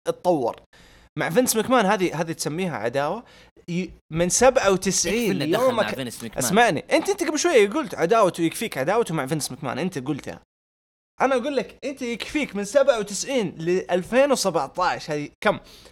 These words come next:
Speaker 1: هذه ثلا-، ثلاثين سنة؟ لا، عشرين سنة.
Speaker 2: عشرين.
Speaker 1: أيوه، أوستن، ستيف أوستن و-، وفينس مكمان ما انتهت عداوتهم اللي
Speaker 2: هذا
Speaker 1: جوا
Speaker 2: شيء
Speaker 1: الدبليو دبليو إي.
Speaker 2: كبير.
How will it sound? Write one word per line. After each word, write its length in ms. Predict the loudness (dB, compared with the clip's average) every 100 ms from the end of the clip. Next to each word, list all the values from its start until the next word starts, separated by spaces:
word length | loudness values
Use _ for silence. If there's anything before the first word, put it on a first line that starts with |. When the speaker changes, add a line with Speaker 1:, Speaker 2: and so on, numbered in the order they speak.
| _ -4
Speaker 1:
هذه 60 |
ثلا-، 260 | 0 0 0
ثلاثين 400 | 0 -2 -2 -2
سنة؟ 320 | 0 -2 -4 -2
لا، 140 | -2
عشرين 280 | -2 -2 -2
سنة. 400 | 0 0 0 -2 -6 -12
Speaker 2:
عشرين. 420 | -10 -8 -8 -8 -10 _ _ _ _ _
Speaker 1:
أيوه، 400 | 2 2 2 4
أوستن، 460 | 2 2 -4 -4 -6 _ _ _ -12
ستيف 300 | -6 -4 0
أوستن 400 | 0 -2 -8 -12 -4
و-، 60 |
وفينس 560 | -4 -2 -6 -4 -4 -4
مكمان 260 | -2 -2 2
ما 120 | 0
انتهت 320 | 0 -6 -4
عداوتهم 520 | -2 0 0 -2 -14 -20 _ _ _ _ _ _ _
اللي 140 | -4 -2
Speaker 2:
هذا 80 |
Speaker 1:
جوا 200 | 0 0
Speaker 2:
شيء 140 | 2 0
Speaker 1:
الدبليو 200 | 0 -2
دبليو 140 | -2
إي. 100 | -6
Speaker 2:
كبير. 120 | -10